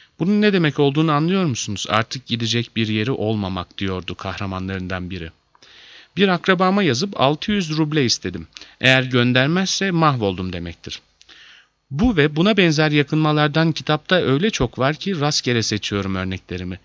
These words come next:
Kimi zaman da altı ayda bir çocukça yinelenen şu üsteleme.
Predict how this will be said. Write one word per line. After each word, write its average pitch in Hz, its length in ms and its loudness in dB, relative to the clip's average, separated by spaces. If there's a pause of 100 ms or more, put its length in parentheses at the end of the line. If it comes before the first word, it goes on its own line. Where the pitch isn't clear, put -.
(360)
Kimi 175 200 2
zaman 120 400 2
da 175 120 0
altı 120 340 2
ayda 160 260 2
bir 160 100 2
çocukça 156 500 -2
yinelenen 120 600 0
şu - 180 -2
üsteleme. 110 600 -2